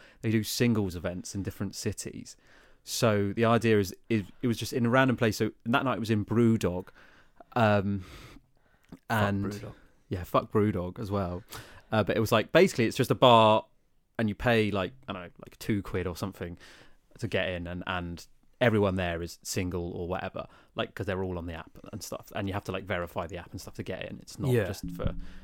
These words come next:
Speaker 1: anyone. And I basically, like, I was like,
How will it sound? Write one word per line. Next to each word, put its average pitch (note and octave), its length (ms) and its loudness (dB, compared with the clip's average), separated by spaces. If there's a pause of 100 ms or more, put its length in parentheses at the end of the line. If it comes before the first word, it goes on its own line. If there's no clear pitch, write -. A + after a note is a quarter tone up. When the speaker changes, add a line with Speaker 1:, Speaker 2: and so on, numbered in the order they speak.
(580)
Speaker 1:
anyone. F#2 440 -8 (220)
And B2+ 120 2
I A#2+ 40 4
basically, A#2 340 0
like, F#2+ 180 -2 (280)
I F3 100 4
was D#3+ 140 4
like, B2 200 2